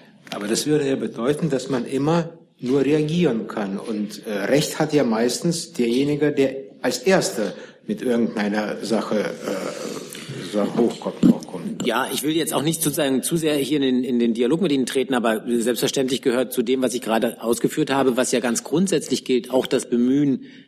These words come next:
Speaker 2: möglichst frühzeitig transparent zu Regierungshandlungen, äh, zu informieren und nicht zu warten, bis entsprechende Lagen entstehen. Also dem kann man schon begegnen. Und auch das ist, wie gesagt, ja unser stetes Bemühen, völlig unabhängig von dieser Diskussion,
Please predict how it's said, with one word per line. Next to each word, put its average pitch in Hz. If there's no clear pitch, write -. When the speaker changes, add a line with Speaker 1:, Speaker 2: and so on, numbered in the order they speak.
Speaker 2:
möglichst 123
frühzeitig 143
transparent 123
zu 117
Regierungshandlungen, 113
äh, 104
zu 123
informieren 120
und 107
nicht -
zu 104
warten, 117
bis 107
entsprechende 107
Lagen 107
entstehen. 98
Also 107
dem 113
kann 120
man 131
schon 131
begegnen. 143
Und 135
auch 123
das 143
ist, 156
wie 143
gesagt, 135
ja 127
unser 117
stetes 190
Bemühen, 104
völlig 135
unabhängig 131
von 123
dieser 113
Diskussion, 110